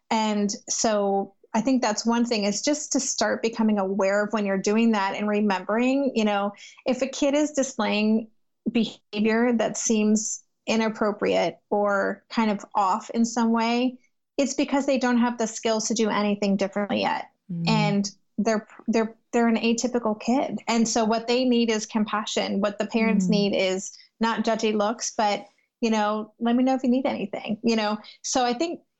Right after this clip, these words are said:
Speaker 1: just that alone, I feel could make a really big difference, because energetically that changes things, um,
Speaker 2: Mm-hmm.
Speaker 1: out in the world.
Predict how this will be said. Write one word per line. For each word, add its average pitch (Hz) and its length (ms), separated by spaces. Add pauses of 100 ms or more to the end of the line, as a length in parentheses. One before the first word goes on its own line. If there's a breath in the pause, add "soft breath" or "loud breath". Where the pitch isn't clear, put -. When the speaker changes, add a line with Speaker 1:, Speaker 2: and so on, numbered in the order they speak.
(460)
Speaker 1:
just 339 300
that 294 200
alone, 240 640 (260)
I 233 180
feel 254 320
could 240 160
make 214 240
a 202 80
really 214 300
big 196 280
difference, 196 540
because 202 680 (320)
energetically 247 760
that 214 240
changes 214 480
things, - 540
um, 196 220
Speaker 2:
Mm-hmm. 160 100
Speaker 1:
out 196 160
in 196 80
the 196 80
world. 196 460